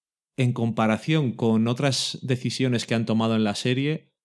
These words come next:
l-, me hubiera gustado que se hubieran arriesgado más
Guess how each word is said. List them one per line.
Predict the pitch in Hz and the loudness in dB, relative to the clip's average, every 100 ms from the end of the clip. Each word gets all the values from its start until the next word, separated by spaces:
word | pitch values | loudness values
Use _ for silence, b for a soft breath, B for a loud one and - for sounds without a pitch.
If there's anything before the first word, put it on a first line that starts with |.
| _ _ _ _ _ | _ _ _ _ _
l-, | 117 113 110 | -2 0 2
me | 110 113 113 | 0 -2 -2
hubiera | 107 110 120 | 0 0 0
gustado | 123 123 - 120 120 123 | 0 -2 -2 -2 0 -2
que | 123 | -4
se | - 107 | -4 -2
hubieran | 104 113 113 113 110 107 101 90 _ | 0 0 0 0 0 -2 -4 -8 _
arriesgado | 110 107 107 101 110 113 110 | -6 -2 -2 -2 -2 2 2
más | 113 117 123 - - | 2 0 -2 -6 -14